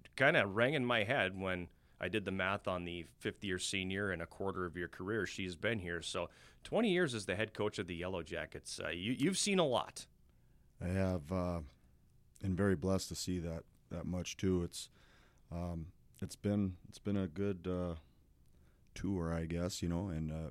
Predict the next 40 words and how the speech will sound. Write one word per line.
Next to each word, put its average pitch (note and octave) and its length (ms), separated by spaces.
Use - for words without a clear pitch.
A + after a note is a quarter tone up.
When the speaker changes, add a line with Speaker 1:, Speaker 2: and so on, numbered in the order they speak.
Speaker 2:
we E2 80
just D#2 200
wanna E2+ 140
continue F#2 500
it. F#2+ 180
But F2 160
yeah, G2 140
no, F#2 160
just F2 180
very G2 220
thankful F#2+ 460
to, E2+ 200
to, F2 280
uh, E2+ 200
you F2 100
know, E2+ 180
be F#2 160
able D#2+ 180
to D#2+ 80
do F#2 180
this, F2 320
especially F#2 440
graduating F2+ 640
in E2+ 80
here F2 340
and D#2+ 120
getting, F2+ 300
uh, E2+ 280
two F#2 160
degrees F2+ 480
here F2+ 160
and F2 80
everything, F2 500
and, E2 240
and F2+ 140
just D#2 160
coming E2 260
back D#2+ 300
to - 80
your D#2+ 180